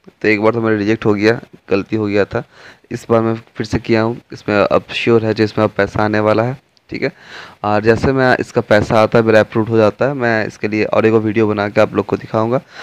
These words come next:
और अगर आप किसी, आप लोगों को किसी भी चीज़ का आपको दिक्कत हो रहा है, आपको समझ में नहीं आ रहा है कुछ भी, तो आप मुझे Instagram में भी पूछ सकते हैं,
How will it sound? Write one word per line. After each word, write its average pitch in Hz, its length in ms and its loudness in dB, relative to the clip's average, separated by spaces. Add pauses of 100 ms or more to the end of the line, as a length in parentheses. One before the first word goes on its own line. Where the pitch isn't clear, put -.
(160)
और - 80 4
अगर 127 220 6
आप 143 160 6
किसी, - 340 -12
आप 123 180 0
लोगों 113 200 2
को - 40 -10
किसी - 240 0
भी 147 100 2
चीज़ 135 240 -2
का 131 100 4
आपको 120 320 0
दिक्कत - 500 -2
हो 113 80 2
रहा 107 100 4
है, - 20 4
आपको 101 100 0
समझ 107 220 -2
में 110 100 0
नहीं 113 160 2
आ 107 140 4
रहा 104 120 6
है 107 60 6
कुछ 113 200 -4
भी, 117 160 -2 (460)
तो 120 60 -2
आप 117 140 -2
मुझे 123 320 -2 (760)
Instagram 123 440 4
में 127 120 0
भी 131 80 2
पूछ 127 220 -8
सकते 131 320 -2
हैं, 151 200 -4